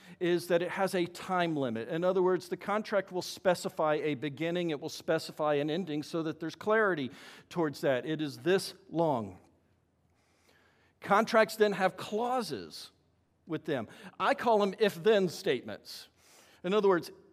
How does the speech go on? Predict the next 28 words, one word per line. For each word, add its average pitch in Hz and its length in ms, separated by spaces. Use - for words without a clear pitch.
if 320 280
you 262 200
do 240 300
this, 196 460
then 185 580
this 254 280
occurs. - 640
And 202 180
quite 240 380
in 208 60
the 196 80
same 226 340
way, 226 220
if 190 300
you 185 200
don't 269 340
do 185 240
this, 127 560
then 165 380
this 139 480
occurs. 127 600
And 190 100
so 202 160
there 208 160
are 180 160
clauses, 196 680
there 180 160
are 170 160